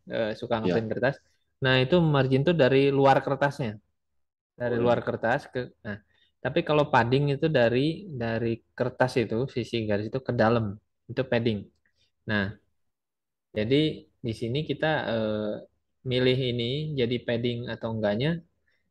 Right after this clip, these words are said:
Speaker 1: adalah ketika kita pengennya marginnya tetap di situ, berarti kita peng-, kasihnya padding. Tapi kalau pengen marginnya yang geser, berarti titik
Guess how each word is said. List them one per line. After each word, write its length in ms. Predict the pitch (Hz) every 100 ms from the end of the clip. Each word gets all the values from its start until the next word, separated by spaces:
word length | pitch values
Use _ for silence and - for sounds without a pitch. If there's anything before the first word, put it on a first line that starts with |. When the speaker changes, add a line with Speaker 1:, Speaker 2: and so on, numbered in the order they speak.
| -
Speaker 1:
adalah 480 | 120 113 113 151 156
ketika 320 | 131 - 160
kita 560 | 147 143 156 156 156 151
pengennya 480 | 139 131 123 131 160
marginnya 560 | 147 135 131 127 139 165
tetap 320 | 147 135 -
di 80 | 117
situ, 480 | 131 123 104 107 147 _ _ -
berarti 320 | 110 104 143
kita 240 | 143 143
peng-, 320 | 139 131 139 -
kasihnya 400 | - 117 127 143
padding. 400 | 143 135 120 123 -
Tapi 240 | - 156
kalau 320 | 151 135 131 127
pengen 480 | 127 123 120 120
marginnya 480 | 120 113 117 117 117
yang 240 | 110 107 120
geser, 400 | 151 135 135 127
berarti 320 | 110 104 139
titik 320 | 131 127 123